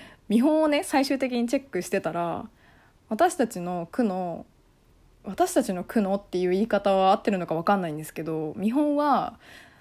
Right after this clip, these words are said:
二重線だったんだよね。で、これ分かんない。その、いろいろ場所によっても違うかもしれないんですけど、そう、だからそれがね、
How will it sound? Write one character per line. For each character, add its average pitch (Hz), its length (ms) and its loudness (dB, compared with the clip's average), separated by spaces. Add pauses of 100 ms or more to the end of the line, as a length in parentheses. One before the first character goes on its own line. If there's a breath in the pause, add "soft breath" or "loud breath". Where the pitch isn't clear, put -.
(120 loud breath)
二 214 140 4
重 330 180 2
線 180 180 -2
だ 165 100 -6
っ - 20 -12
た 156 140 -12
ん 151 80 -10
だ 156 60 -10
よ 156 80 -8
ね。 170 240 -8 (880)
で、 202 80 -4
こ 233 120 -2
れ 220 80 4
分 208 120 2
か 349 180 0
ん 302 60 2
な 214 100 2
い。 202 60 -2
そ 202 140 -4
の、 180 360 -4
い 220 120 2
ろ 277 100 2
い 330 60 0
ろ 302 80 0
場 220 140 0
所 285 100 0
に 285 80 2
よ 294 80 0
っ - 20 -4
て 294 80 -2
も 208 80 2
違 - 160 -6 (120)
う 233 60 0
か 254 140 -2
も 254 120 2
し 208 100 -4
れ 180 120 -4
な 190 100 -4
い 190 60 -4
ん 175 40 -6
で 160 80 -6
す - 100 -14
け 156 120 -10
ど、 151 360 -6 (540 loud breath)
そ - 80 -20
う、 - 40 -18
だ 202 80 0
か 185 100 -4
ら 175 40 -6
そ - 160 -4
れ 247 120 0
が 269 120 2
ね、 269 380 2